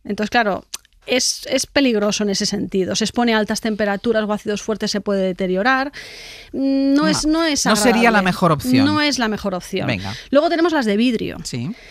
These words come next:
Speaker 1: Se limpian con muchísima facilidad,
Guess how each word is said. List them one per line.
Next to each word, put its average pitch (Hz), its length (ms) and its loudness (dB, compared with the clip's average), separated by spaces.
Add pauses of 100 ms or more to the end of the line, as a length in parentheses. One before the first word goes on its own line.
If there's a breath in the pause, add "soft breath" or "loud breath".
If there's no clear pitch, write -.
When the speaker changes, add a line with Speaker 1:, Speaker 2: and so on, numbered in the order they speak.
(200 loud breath)
Speaker 1:
Se 226 200 2
limpian 226 520 2
con 202 160 0
muchísima 196 560 -2
facilidad, 202 500 0